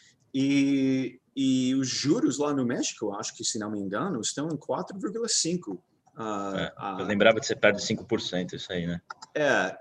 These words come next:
Speaker 1: e, e então, porque o México entende que,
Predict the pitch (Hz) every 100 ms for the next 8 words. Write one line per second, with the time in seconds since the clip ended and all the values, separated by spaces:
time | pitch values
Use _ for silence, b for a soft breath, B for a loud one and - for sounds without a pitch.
0 | - 151 151 151 151 147 143 - - _
1 | _ - 170 170 165 190 208 - 185 -
2 | 180 175 196 165 143 196 - 156 143 127
3 | 123 - 147 202 - 117 139 127